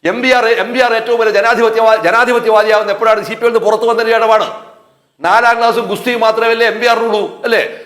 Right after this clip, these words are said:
ഏഴാ-, എട്ടാം ക്ലാസ് മാത്രമേ പിന്നെ സഖാ വി എസിനുള്ളൂ. ബി എസ് ആണ് ഈ കേരളത്തിനകത്ത് ഐ ടി at school കൊണ്ടുവന്നത്, അല്ലേ?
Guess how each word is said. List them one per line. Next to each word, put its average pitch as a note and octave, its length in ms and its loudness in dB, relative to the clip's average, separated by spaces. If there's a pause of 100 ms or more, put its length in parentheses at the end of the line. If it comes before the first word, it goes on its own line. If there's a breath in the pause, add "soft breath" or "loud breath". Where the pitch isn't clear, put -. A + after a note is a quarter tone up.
ഏഴാ-, A#3 260 2
എട്ടാം B3 260 0
ക്ലാസ് A3+ 160 0
മാത്രമേ A3+ 440 2
പിന്നെ A3 240 -2
സഖാ G#3+ 200 0
വി A3+ 160 -2
എസിനുള്ളൂ. A3 560 -2 (340)
ബി D#3+ 80 -8
എസ് B3+ 180 2
ആണ് A3+ 220 0
ഈ A3 40 -6
കേരളത്തിനകത്ത് A3+ 560 0
ഐ A3 200 2
ടി B3 240 -2
at A#3 80 -2
school A#3+ 360 0
കൊണ്ടുവന്നത്, A#3 520 0 (320)
അല്ലേ? A#3 360 -2